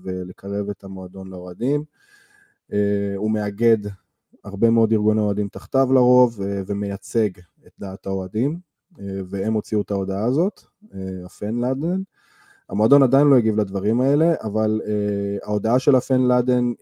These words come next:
יכולה להיות סנונית ראשונה להודעה של המועדון. יש שם דרישה, אה,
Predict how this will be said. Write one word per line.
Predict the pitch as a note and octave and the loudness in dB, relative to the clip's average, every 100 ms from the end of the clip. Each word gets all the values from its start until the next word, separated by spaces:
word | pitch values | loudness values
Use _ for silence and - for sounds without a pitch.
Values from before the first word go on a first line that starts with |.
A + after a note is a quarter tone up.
| G#2 | -8
יכולה | G2+ G#2+ G#2+ | -6 -2 0
להיות | G#2+ | 0
סנונית | - G#2+ G#2 - | -2 -4 -4 -4
ראשונה | G#2 F#2+ G2 | -8 -6 -6
להודעה | F#2+ F#2 F#2+ | -4 -4 -8
של | F#2 F#2+ | -10 -10
המועדון. | F#2 F2+ F2+ F#2+ F2+ | -8 -10 -6 -6 -6
יש | F#2+ | -10
שם | F#2 G#2+ | -8 -8
דרישה, | G2 G2 - G2+ G2 F#2+ | -6 -8 -4 -4 -4 -6
אה, | F#2 F#2+ F#2 F#2 | -8 -8 -8 -10